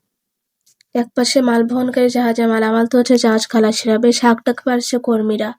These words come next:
সবার পরনে লুঙ্গি। তিনি লক্ষ্য করলেন নদীর পাড় ঘেঁষে ভয়ে জুবুথুবু হয়ে দাঁড়িয়ে থাকা কন্যাটি লুঙ্গি পরিহিত লোকগুলোর কুদৃষ্টি থেকে নিজেকে বাঁচাতে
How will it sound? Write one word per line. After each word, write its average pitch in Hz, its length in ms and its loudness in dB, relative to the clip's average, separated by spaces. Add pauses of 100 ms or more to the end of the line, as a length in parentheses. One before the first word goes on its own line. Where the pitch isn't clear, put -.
(420)
সবার 240 360 2
পরনে 247 320 2
লুঙ্গি। 220 320 2
তিনি 240 240 2
লক্ষ্য 240 320 -2
করলেন 247 300 0
নদীর 240 300 2
পাড় 240 200 0
ঘেঁষে 233 340 2
ভয়ে 226 280 2
জুবুথুবু 240 540 0
হয়ে 240 200 0
দাঁড়িয়ে 226 300 0
থাকা 226 340 -8 (460)
কন্যাটি 240 400 4
লুঙ্গি 247 320 2
পরিহিত 262 400 2
লোকগুলোর 233 540 2
কুদৃষ্টি 247 500 0
থেকে 262 220 2
নিজেকে 233 320 4
বাঁচাতে 226 500 -2